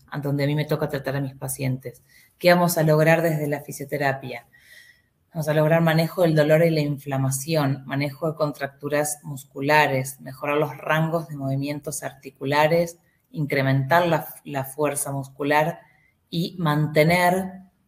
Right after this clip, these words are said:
o mejorar la capacidad funcional de nuestros pacientes. Aquí quiero hacer una salvedad. Muchas veces me,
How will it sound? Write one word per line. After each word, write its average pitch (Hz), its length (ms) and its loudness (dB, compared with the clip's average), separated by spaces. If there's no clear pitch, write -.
o 165 80 0
mejorar 151 560 2
la 170 100 2
capacidad 147 520 -2
funcional 139 480 -2
de 139 80 -2
nuestros - 340 -8
pacientes. 135 540 -8
Aquí 151 200 -6
quiero 175 160 2
hacer 156 240 0
una 156 200 2
salvedad. 143 440 -2
Muchas 151 360 -2
veces 165 300 0
me, 147 340 0